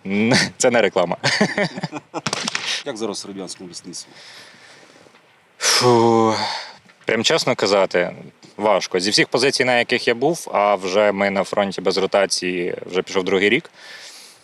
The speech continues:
Speaker 1: Це поки що найгірші позиції, найгірша ситуація, в якій я коли-небудь був. Бо постійно, е, прямий контакт, постійно працюють, е, дрони камікадзе, постійно, постійно працюють мавіки зі скидами. Тому дуже важко, але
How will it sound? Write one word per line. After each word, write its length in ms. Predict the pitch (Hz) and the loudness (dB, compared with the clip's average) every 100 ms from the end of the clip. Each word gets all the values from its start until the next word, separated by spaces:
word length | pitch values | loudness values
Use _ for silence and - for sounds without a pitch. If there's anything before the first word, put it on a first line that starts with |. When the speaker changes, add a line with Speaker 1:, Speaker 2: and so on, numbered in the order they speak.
| _ _ _ - | _ _ _ -8
Speaker 1:
Це 140 | - | -4
поки 180 | 90 101 | 0 -2
що 120 | - | 0
найгірші 360 | 104 92 104 - | 0 2 2 0
позиції, 400 | - 92 120 107 | 0 2 2 0
найгірша 340 | 98 98 - | 2 0 -2
ситуація, 540 | 92 - 98 98 98 90 | -6 2 2 4 2 2
в 40 | |
якій 220 | 87 - | 0 0
я 120 | 92 87 | 0 0
коли-небудь 460 | 90 85 87 87 | -2 -2 -4 -6
був. 280 | 85 82 - | -8 -10 -10
Бо 360 | 95 92 87 87 | -2 2 4 2
постійно, 880 | - 104 - 113 98 95 92 87 87 - 92 | 0 0 2 2 2 2 2 2 -2 -6 -4
е, 300 | 90 90 92 92 - | -4 -4 -6 -8 -2
прямий 300 | 101 101 98 | 0 2 0
контакт, 460 | 113 104 107 104 | 0 2 2 2
постійно 760 | - 95 - 101 98 95 92 87 | -4 -4 0 0 2 2 2 2
працюють, 600 | - 95 - 98 92 90 - | 0 -2 0 2 2 0 0
е, 300 | 85 85 82 87 - - | 0 0 -4 -8 -10 0
дрони 340 | 104 107 104 | 2 4 2
камікадзе, 580 | 104 98 92 95 87 90 | 0 -2 2 2 2 -2
постійно, 440 | - 180 202 95 | -2 -2 -2 -2
постійно 460 | - 95 139 120 101 | -6 -4 0 2 2
працюють 360 | 98 - 90 | 2 0 0
мавіки 320 | 104 98 87 90 | 2 0 0 -4
зі 160 | 90 | -2
скидами. 480 | 85 104 95 92 90 - - - - - - _ - - - | -2 0 2 0 -4 -8 -20 -20 -20 -20 -20 _ -12 -12 -4
Тому 200 | 101 101 | 0 2
дуже 260 | 104 95 | 2 2
важко, 460 | 95 104 127 - 151 - - | 4 4 2 -2 -6 -8 -10
але 640 | - 98 104 110 131 147 151 | -2 4 6 6 6 4 2